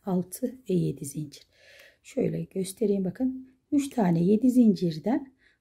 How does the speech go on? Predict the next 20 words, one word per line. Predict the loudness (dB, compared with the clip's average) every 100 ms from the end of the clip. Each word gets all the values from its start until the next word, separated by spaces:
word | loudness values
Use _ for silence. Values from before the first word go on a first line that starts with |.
| _
buraya | -2 0 -2 -6
kirpik | -6 -6 0 0 4
yaptık. | 2 2 -2 -8 -4
Yedi | -2 6 6
zincirden | 6 4 2 -2 -2 -2
de | -4 -4
dal | 0 4
oluşturduk. | 6 6 2 2 2 2 -4 -10 -20 _ -4
Aşağıya | -2 0 4 6 6
da |
yedi | 8 8 8
zincir | 6 6 4 2 0
ile | 0
iniyorum. | 4 8 10 10 6 2 -8 -18 -20 -20 _ 4
Dönüş | 6 4 2
yaptığımız | -4 -4 -4 -2 2 0 -2 -6
tığ | 0 2
battının | 0 -4 -8 -4 0 0 -2
içine | -8 -8 -6 -8 -14
bakın. | -20 -20